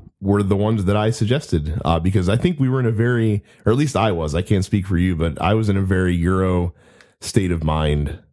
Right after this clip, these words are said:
um, over the past month. Actually, the past two months, I've been in a very Euro kind of place, wanting to play a lot of Euro games and stuff like that. So we did play Concordia,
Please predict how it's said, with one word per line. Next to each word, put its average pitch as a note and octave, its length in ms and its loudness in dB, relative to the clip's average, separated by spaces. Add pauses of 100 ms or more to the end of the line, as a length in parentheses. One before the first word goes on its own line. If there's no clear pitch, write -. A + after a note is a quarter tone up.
(120)
um, C#2+ 400 0
over D#2+ 240 0
the D2+ 80 0
past D#2+ 340 -2
month. D2+ 300 0
Actually, B2 260 0
the D#2+ 60 -2
past A#2 280 -2
two G#2 120 0
months, D2 260 -2
I've C#2+ 140 0
been D#2+ 120 0
in D2+ 120 0
a D2+ 40 -2
very D2+ 440 -2 (420)
Euro E2 400 0
kind E2 260 0
of D2 100 -4
place, D2 500 -4
wanting E2 220 2
to D#2 60 -2
play D#2+ 200 -2
a D2+ 40 0
lot D#2 140 0
of D#2 80 0
Euro D2+ 220 0
games D#2 280 -2
and E2 80 -6
stuff - 220 -4
like D#2 180 -4
that. D2+ 240 -2
So G2 360 0 (320)
we G#2 100 4
did C3 160 -2
play C3+ 180 2
Concordia, B2 580 0